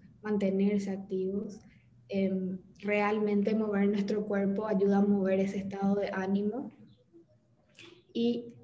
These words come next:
em, es algo que puede, em, puede entrenar habilidades o hábitos que va a servir para toda la vida. Hay mucha, mucha investigación en la corriente de psicología positiva sobre el, el valor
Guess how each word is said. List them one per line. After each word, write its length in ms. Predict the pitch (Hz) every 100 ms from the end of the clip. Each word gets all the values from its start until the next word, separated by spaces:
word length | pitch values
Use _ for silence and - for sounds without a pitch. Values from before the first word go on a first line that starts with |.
| -
em, 340 | 208 196 185 185
es 120 | 208 208
algo 580 | 202 202 208 214 220 - - -
que 500 | 214 208 196 202 - - _ _ _ _
puede, 720 | 214 202 202 202 196 202 196
em, 300 | 196 190 190 - - _
puede 220 | - 220 214
entrenar 560 | 220 226 202 196 202
habilidades 680 | 202 214 214 214 196 190 196 214
o 100 | 208
hábitos 640 | 202 202 208 202 233 233
que 140 | -
va 80 | 196
a 40 | 196
servir 640 | 208 202 196 196 202 - -
para 280 | 208 202 196
toda 280 | 202 208 208
la 140 | 214 196
vida. 400 | 185 202 233 226
Hay 100 | 202
mucha, 600 | 202 220 - 233 220 214 - - - -
mucha 220 | 208 226
investigación 640 | 220 214 - 220 196 196
en 100 | 202
la 140 | 202 202
corriente 400 | 208 190 190 208
de 60 |
psicología 800 | 202 202 214 202 196 202 196 196 - -
positiva 720 | 208 208 202 196 196 196 202
sobre 340 | 196 208 202
el, 220 | 196 196 -
el 160 | 208
valor 600 | 202 185 185 196 202 214